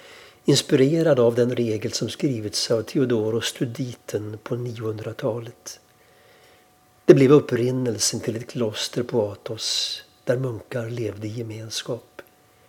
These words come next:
Tidigare hade platsen dominerats av eremiter som levde var för sig i sina celler. Grundandet av klostret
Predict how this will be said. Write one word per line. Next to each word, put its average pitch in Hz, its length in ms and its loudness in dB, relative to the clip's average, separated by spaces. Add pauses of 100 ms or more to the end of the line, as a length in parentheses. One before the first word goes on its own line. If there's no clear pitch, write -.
(920)
Tidigare 113 400 4
hade 120 140 4
platsen - 500 -6
dominerats 110 600 -2
av 123 80 -4
eremiter 123 760 -4
som 151 220 -2
levde 131 320 0
var 107 260 -6
för - 140 -10
sig 120 340 -2
i 107 40 -6
sina 117 280 -6
celler. 120 440 -6 (1600)
Grundandet 160 560 6
av 117 160 8
klostret - 1040 -6